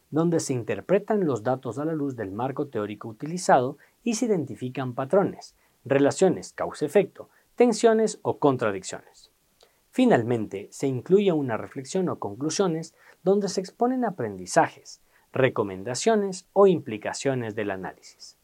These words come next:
En estudios académicos también puede añadirse una sección de referencias y anexos. Esta estructura no es rígida, pero proporciona una guía útil para organizar el pensamiento crítico y la escritura analítica.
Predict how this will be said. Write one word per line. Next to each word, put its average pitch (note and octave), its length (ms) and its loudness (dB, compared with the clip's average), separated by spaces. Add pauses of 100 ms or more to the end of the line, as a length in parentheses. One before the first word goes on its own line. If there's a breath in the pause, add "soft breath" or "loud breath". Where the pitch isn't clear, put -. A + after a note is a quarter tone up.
(500 soft breath)
En A#3 120 2
estudios B3 420 6
académicos B2+ 760 2
también D3 440 -2
puede E3+ 280 -4
añadirse D3 580 -6
una F#3+ 240 -2
sección D#3 460 -6
de C3+ 100 -4
referencias D#3 840 -4
y G#2+ 120 -8
anexos. A2 640 -8 (560 soft breath)
Esta B2 280 0
estructura G3 720 4
no C#3 320 2
es G2 180 -2
rígida, - 480 -14 (340 soft breath)
pero G3 220 10
proporciona G#3 640 2
una F3 220 2
guía G2+ 300 -4
útil C#3 420 -2
para A#2+ 220 -2
organizar A2 500 -2
el G#3+ 140 0
pensamiento G2 680 -10
crítico F3+ 580 -4 (260 soft breath)
y G#3 140 0
la E3+ 200 2
escritura A#2+ 760 -6
analítica. C3+ 680 -10